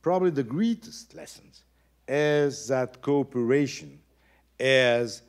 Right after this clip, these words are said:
non-negotiable, ne-, non-negotiable for, for stability.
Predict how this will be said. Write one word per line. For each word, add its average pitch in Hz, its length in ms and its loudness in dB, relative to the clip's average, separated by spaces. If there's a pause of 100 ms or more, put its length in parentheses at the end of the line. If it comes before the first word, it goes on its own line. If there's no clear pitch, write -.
(140)
non-negotiable, 117 1800 -4
ne-, 107 200 -10
non-negotiable 110 840 -6
for, 90 500 -10 (480)
for 92 640 -4
stability. 85 600 -8